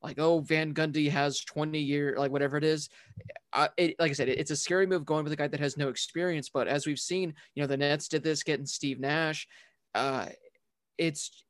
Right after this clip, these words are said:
you need to go with the guys that know what the game is now. And again, like,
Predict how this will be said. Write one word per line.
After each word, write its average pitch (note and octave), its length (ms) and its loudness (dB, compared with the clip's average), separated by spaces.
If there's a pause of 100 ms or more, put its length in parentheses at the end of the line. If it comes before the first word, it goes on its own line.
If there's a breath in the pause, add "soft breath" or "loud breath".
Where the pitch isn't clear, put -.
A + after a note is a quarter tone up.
(160)
you E3+ 260 -4
need F#3+ 300 0
to G#3 160 4
go E3+ 200 6
with E3 160 2
the D3 80 -2
guys D3+ 420 4
that C#3+ 180 2
know D3+ 400 2
what D3+ 300 -2
the D3+ 100 -2
game C3+ 300 -2
is A#2+ 160 -8
now. D2 260 -4
And C#3 80 0
again, C#3+ 200 2
like, C3+ 220 -4